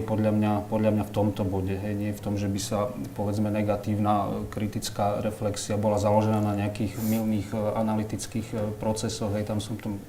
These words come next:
takto, takto nejak snímal. A zvyšok otázky som zabudol, takže možno nechám.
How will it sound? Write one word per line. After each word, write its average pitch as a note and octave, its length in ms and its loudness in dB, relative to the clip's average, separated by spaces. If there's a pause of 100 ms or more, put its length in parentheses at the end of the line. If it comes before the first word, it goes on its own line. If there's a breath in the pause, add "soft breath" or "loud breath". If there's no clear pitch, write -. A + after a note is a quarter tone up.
(140)
takto, G#2 240 -6
takto G#2 320 -8
nejak G#2 320 -2
snímal. A#2+ 480 0 (560 loud breath)
A - 80 -2
zvyšok A2 480 2
otázky A2 320 -2
som G#2+ 240 -2
zabudol, G#2+ 400 4
takže G#2 320 -4
možno G2+ 320 -4
nechám. G#2+ 300 -6